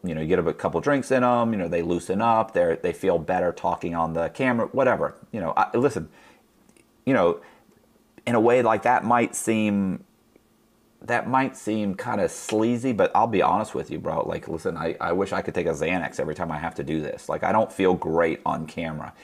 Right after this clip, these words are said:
And you do have to get yourself in the mood to do this. I didn't wanna do this video. I had Colby sending me texts all day saying, this, my, Colby's my editor, saying, "You gotta do this video, bro. Everybody's doing it.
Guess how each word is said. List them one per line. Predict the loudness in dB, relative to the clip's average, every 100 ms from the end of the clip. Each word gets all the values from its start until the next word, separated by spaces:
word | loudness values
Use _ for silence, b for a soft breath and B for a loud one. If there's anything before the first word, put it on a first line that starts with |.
| B
And | 2
you | 4 4
do | 6 4
have | 4 0
to | -2
get | -4 -2
yourself | -2 0 0
in | -2
the |
mood | -2 -2 -4
to | -6
do | -4 -4
this. | -4 -10 _ 0
I | 4
didn't | 6
wanna | 4 0
do | -4
this | -4
video. | -6 -4 -4 -4 -10 b b b _ -2
I | 2
had | 2 0 -10 0
Colby | 4 4 4
sending | 0 0 0
me |
texts | -2 -4 -2 0
all | 0
day | 2 0 -2
saying, | -2 -2 -6 -10 B B -6
this, | -6 -4
my, | -6
Colby's | -2 0 0 0
my | 0
editor, | 2 2 0
saying, | 0 -2 -2
"You | -2
gotta | -2 -2
do | -4
this | -2
video, | 0 2 2 0
bro. | 0 -2 -4 -4
Everybody's | 0 2 2 -2 0
doing | 0 0
it. | -4